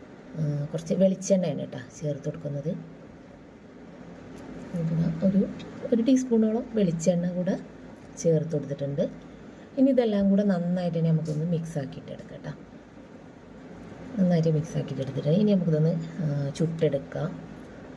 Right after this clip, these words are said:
ആ, അതിനായിട്ട് വിറകടുപ്പിലാണ് ട്ടോ ഞാനിത് ചുട്ടെടുക്കുന്നത്. ഇതാ ഇതുപോലത്തെ ഒരു പാ-, ചട്ടിയാണ് എടുത്തിട്ട്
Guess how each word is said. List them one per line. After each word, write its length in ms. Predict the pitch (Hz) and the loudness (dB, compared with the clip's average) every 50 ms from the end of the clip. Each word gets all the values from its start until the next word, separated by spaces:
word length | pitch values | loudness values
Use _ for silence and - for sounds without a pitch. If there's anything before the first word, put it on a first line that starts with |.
| - - - - - - - - | -16 -16 -16 -16 -16 -16 -10 -6
ആ, 40 | 147 143 139 143 143 170 | -4 -4 -2 0 2 4
അതിനായിട്ട് 500 | 170 185 185 175 170 165 165 160 165 220 - - - - - - - - - - - | 4 4 4 4 2 0 0 0 0 0 -2 -2 -6 -12 -16 -16 -16 -16 -12 -4 0
വിറകടുപ്പിലാണ് 640 | 180 180 185 180 190 185 190 190 202 196 185 165 156 165 | 2 4 4 4 4 4 2 2 2 2 2 2 0 -2
ട്ടോ 60 | 147 123 135 | -4 -6 -6
ഞാനിത് 300 | 156 139 139 139 139 156 165 - - - - - - | -4 -4 -4 -4 -2 -4 -4 -4 -6 -10 -12 -12 -8
ചുട്ടെടുക്കുന്നത്. 640 | - 151 - - 156 147 143 - - 143 143 139 165 208 - - - - - - - - - - - 180 165 | -6 -6 -2 -2 -2 -2 -2 -4 -4 -6 -4 -2 -2 -2 -2 -4 -12 -16 -18 -20 -20 -20 -18 -10 -4 -2 0
ഇതാ 160 | 156 160 160 156 | 2 4 4 2
ഇതുപോലത്തെ 420 | 151 160 147 156 151 143 - 165 175 165 180 | 2 2 2 2 0 0 0 -2 -2 -2 -2
ഒരു 120 | - 175 190 - - - - - - - - | -2 -4 -6 -6 -10 -14 -16 -18 -18 -16 -12
പാ-, 180 | - 147 143 143 139 - | -8 -6 -6 -6 -2 -2
ചട്ടിയാണ് 460 | 151 143 - - 151 156 147 135 143 139 | -4 -4 -2 -2 -2 0 0 0 -2 -4
എടുത്തിട്ട് 280 | 135 - - 139 143 | -4 -6 -8 -6 -6